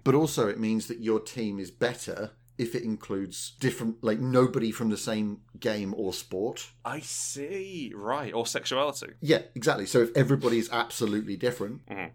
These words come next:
Speaker 1: then you, then that's great. You get, you get even more, e-, even more stats from that. But if
Speaker 2: You've got
Speaker 1: anybody
Speaker 2: armbands.
Speaker 1: shares it, it's less.
Speaker 2: You've got headbands.
Speaker 1: You've got
Speaker 2: You've got
Speaker 1: headbands.
Speaker 2: water bottles. You've got a big pu-, you've got a big, big jacket for the manager.
Speaker 1: I was gonna go with branding.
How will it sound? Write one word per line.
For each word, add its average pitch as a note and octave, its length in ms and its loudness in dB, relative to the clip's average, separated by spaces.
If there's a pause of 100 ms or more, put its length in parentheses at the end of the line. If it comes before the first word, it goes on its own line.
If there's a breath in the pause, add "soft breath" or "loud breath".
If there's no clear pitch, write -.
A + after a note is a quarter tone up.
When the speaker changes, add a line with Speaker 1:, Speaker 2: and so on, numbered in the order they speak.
Speaker 1:
then A2 200 2
you, A2 120 2 (120)
then A2 160 4
that's A2 160 -2
great. C3 300 2
You G2 80 -10
get, A2 200 0
you G2+ 160 -2
get A2 140 0
even G2 240 -4
more, F#2+ 300 -2 (240)
e-, G#2+ 200 -2
even G2+ 280 -4
more F#2+ 200 -4
stats G2 400 -8
from D#2+ 220 -12
that. - 240 -14 (540 loud breath)
But G#2+ 140 -2
if - 60 -20
Speaker 2:
You've A#2+ 120 2
got G#2+ 160 4
Speaker 1:
anybody G2 240 2
Speaker 2:
armbands. F2 40 -4
Speaker 1:
shares F2 280 -2
it, F2+ 100 -6
it's F2+ 180 -12
less. - 520 -8
Speaker 2:
You've A#2 100 -8
got A#2 100 -2
headbands. D#2 560 -6 (420 soft breath)
Speaker 1:
You've G#2+ 100 -10
got G#2+ 200 -8
Speaker 2:
You've E2 120 -6
got C3 140 2
Speaker 1:
headbands. E2+ 120 -2
Speaker 2:
water A#2 220 2
bottles. F2 540 -8 (220 loud breath)
You've A#2 200 -10
got B2 200 4
a - 40 -4
big B2+ 220 -2
pu-, - 120 -6
you've C#3 100 -4
got C#3 80 2
a B2 60 -2
big, C#3+ 240 -2
big F3 160 8
jacket - 320 6
for - 80 -2
the B2 80 0
manager. G#2+ 460 0 (180)
Speaker 1:
I A#2+ 140 6
was C3+ 180 0
gonna C#3 200 2
go G#2+ 200 0
with F#2+ 240 -6
branding. E2+ 680 -2